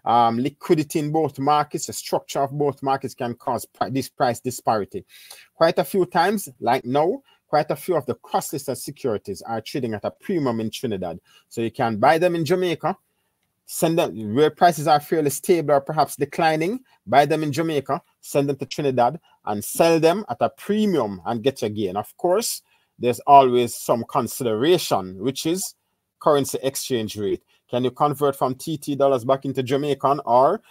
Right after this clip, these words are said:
via U S back into Jamaican? That is always will be a s-, another consideration.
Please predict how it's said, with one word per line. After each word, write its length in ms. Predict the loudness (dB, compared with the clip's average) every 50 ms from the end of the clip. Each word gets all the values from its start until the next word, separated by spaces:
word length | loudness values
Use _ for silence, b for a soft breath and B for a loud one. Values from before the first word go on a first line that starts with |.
| b b
via 300 | b 4 4 6 6 6
U 220 | 4 2 0 0 -2
S 140 | -2 -2 0
back 180 | -2 -2 -2 -2
into 180 | -8 -6 -6
Jamaican? 520 | -4 -4 -4 -4 -2 -4 -4 -4 -4 -4 -2
That 180 | -4 -4 -4
is 120 | -4 -4 -2
always 440 | 0 0 0 0 -2 -2 -4 -8 _ _ _ _ -6
will 140 | -6 -4 -4
be 100 | -4 -6
a 160 | -8 -10 -14
s-, 340 | -12 -12 -12 -12 -12 -12 -10
another 380 | -6 -2 2 2 2 2 0
consideration. 960 | -4 -2 -4 -4 -4 -4 -4 -2 -2 -2 -2 -4 -6 -6 -10 -12 -12 -12 -14